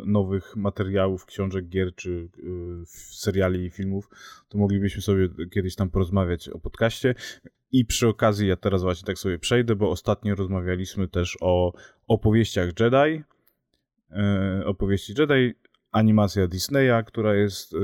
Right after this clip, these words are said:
dostępna od jakiegoś czasu i rozmawialiśmy w podcaście razem z gościem Pana Animacja, więc jeżeli jeszcze nie słyszeliście, to zapraszamy was do posłuchania, e, tego, co mieliśmy do powiedzenia na temat tej animacji. A wracając do Andora,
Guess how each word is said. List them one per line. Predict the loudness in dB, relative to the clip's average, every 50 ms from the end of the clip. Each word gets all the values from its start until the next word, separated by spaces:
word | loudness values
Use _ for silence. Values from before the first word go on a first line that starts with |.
| -2
dostępna | -2 -4 -6 -4 -6 -4 -2 -2 -2 -2 -2 -2 -2 -2
od | -2 -2
jakiegoś | -4 -6 -6 -6 -6 -4 -6 -6 -4
czasu | -2 -2 -2 -2 -2 -2 -4 -4 -4 -4 -8 -16 -20 -20 -20 _ _
i | -4 0
rozmawialiśmy | 0 2 2 2 2 2 2 0 -2 -2 -6 -8 -8
w | -8
podcaście | -8 -10 -10 -4 0 0 0 0 0 -2 0 2 2 4
razem | 4 4 2 2 0 -4
z | -4 -2
gościem | -2 -2 -2 -2 -2 -6 -4 -2
Pana | -2 -2 0
Animacja, | -2 -2 0 0 2 0 0 0 -2 -2 0
więc | 0 -2 -4 -2 0
jeżeli | 0 2 2 2 2 2 0
jeszcze | 0 0 -2 -4
nie | -4 -6
słyszeliście, | -6 -8 -10 -8 -8 -8 -8 -8 -8 -6 -4 -6 -6 -6
to | -6 -6 -6
zapraszamy | -4 -6 -8 -12 -8 -4 -2 0 0 0
was | 0 -2 -4
do | -6
posłuchania, | -8 -10 -12 -12 -8 -6 -6 -4 -4 -6 -6 -8 -12 _ _ _ _ _ _ _ _ _ _
e, | -4 0 0 2 2 2 0 0 -2 -4 -6 -10 _ _ _ _
tego, | -2 0 2 2 2
co | 0 0 0
mieliśmy | 0 0 0 -2 -4
do | -4
powiedzenia | -4 -4 -4 -2 0 0 0 0
na | -2
temat | -4 -6 -6 -8 -8
tej | -8 -10 -8
animacji. | -8 -6 -6 -6 -6 -6 -8 -10 -14 -20 _ _ _ _ _ _ -20 -20 -20 -20 _ _ _ _ _ _
A | 0 0
wracając | 2 2 2 2 4 4 6 6 6 6 4 2 0 -2 -4
do | -2 0 2 2 2 2 0 -2 -4 -8 -12 _ _ _ _ _ -4
Andora, | -2 -2 0 2 4 4 6 6 4 4 2